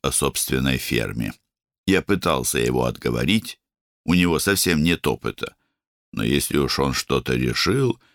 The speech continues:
изменить его решение не представляется возможным. К счастью, встречи с дядей Умешем удалось избежать. Каунпор. Проспал.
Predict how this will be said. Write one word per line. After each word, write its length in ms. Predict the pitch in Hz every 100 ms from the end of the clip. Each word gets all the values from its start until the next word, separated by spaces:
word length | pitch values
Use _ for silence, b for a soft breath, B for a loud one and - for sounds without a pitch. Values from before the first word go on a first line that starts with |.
| _ -
изменить 540 | 98 90 90 95 90
его 180 | 95 92
решение 720 | 87 82 82 78 78 78 76
не 140 | 73 76
представляется 1000 | 76 71 - 65 65 60 64 62 69
возможным. 640 | 67 67 65 65 64 69 71 b b b b
К 60 |
счастью, 520 | - 98 120 - 104 92
встречи 420 | - 95 90 82
с 100 | 73
дядей 420 | 87 80 80 78 80
Умешем 680 | 80 78 67 - 64 62 -
удалось 460 | 71 69 65 65 -
избежать. 720 | 65 62 64 57 50 - - _ _ _ _ _ _ _ _ _ _ _
Каунпор. 760 | 123 147 147 127 - 67 57 - _ _ _ _ _ _ _
Проспал. 600 | 90 85 - - 60 60